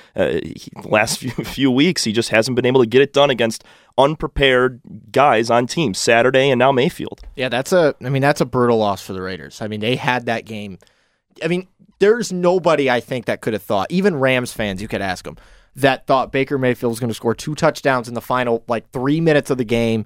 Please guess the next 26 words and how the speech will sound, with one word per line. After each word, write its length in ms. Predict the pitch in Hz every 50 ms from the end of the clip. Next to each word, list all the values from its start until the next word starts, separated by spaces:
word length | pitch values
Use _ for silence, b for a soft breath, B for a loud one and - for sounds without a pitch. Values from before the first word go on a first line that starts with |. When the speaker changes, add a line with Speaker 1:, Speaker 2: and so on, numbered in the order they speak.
| b b b b b b b -
Speaker 2:
to 120 | - 160
win 260 | 131 120 139 143 143
it 140 | 147 - -
for 120 | - 139
the 120 | 123 120 113
Rams. 200 | 117 117 107 -
Like, 140 | 147 170 185
nobody 800 | 160 147 160 165 180 196 214 226 220 165 185 185 175 160 151
saw 260 | - - 170 151 147
that 220 | 143 143 139 127 -
coming. 320 | 151 151 160 151 139 - b b b b b b b b b - - - 95
I 140 | 90 156 151
saw 260 | 147 - - 165 170
something 300 | 165 - 180 160 156 143
on 100 | 139 131
Twitter 300 | 123 - 151 156 160 156
today 320 | 147 143 127 127 123 120 120
of 200 | 117 113 104 - _ _ _ _ _ _
when 160 | - 139 135
Baker 340 | 123 - 147 165 165 170 151
left 400 | 135 127 139 151 170 - - -
the 60 | 151
field 320 | - - 151 160 156 147
of 100 | 139 120
play 220 | - - 156 156 127
today, 380 | - - 85 78 60 52 -